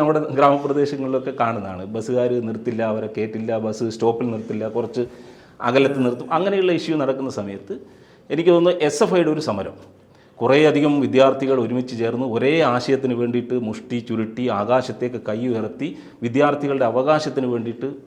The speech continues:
മുദ്രാവാക്യം വിളിക്കുന്ന ആ സീനാണ് എനിക്കിപ്പോഴും ഓർമ്മയുള്ളത്.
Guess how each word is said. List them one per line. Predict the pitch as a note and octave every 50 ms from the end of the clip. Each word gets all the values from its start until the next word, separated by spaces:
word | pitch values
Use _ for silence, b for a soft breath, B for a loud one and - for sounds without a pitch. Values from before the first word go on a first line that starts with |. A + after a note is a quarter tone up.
| - - A#2+
മുദ്രാവാക്യം | A#2 B2+ C#3 C#3 C#3 C3+ C3+ C3+ B2 B2
വിളിക്കുന്ന | B2 B2 C3 C#3 D3+ C3+
ആ | E3 D#3+ -
സീനാണ് | - D3+ D3 D3+ D3 C#3+ C#3+
എനിക്കിപ്പോഴും | C3+ B2+ - C3 - - C#3+ C#3 B2 - - - A2+
ഓർമ്മയുള്ളത്. | A2 G#2 G2+ F2+ D#2+ - -